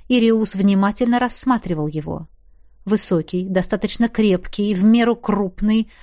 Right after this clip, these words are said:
с пухлыми чувственными губами, чтобы сойти за чистокровного орка, если бы не огромные глаза, классический нос с тонкими аристократическими ноздрями и заострённые уши.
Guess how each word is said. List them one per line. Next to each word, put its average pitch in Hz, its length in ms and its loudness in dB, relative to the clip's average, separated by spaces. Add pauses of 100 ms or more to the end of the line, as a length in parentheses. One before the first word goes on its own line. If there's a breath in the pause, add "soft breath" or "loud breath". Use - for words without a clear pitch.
с - 160 -10
пухлыми 202 600 0
чувственными 196 640 0
губами, 190 540 2
чтобы 175 300 -2
сойти 185 460 0
за 185 140 0
чистокровного 196 880 -2
орка, 196 560 0 (420 loud breath)
если 226 540 0
бы 208 240 2
не 208 160 2
огромные 202 720 0
глаза, 233 500 -2
классический 180 640 -2
нос 214 480 2 (140)
с - 160 -10
тонкими 190 480 0
аристократическими 185 1080 -2
ноздрями 180 680 2
и 247 240 -2
заострённые 180 1000 0
уши. 156 520 -8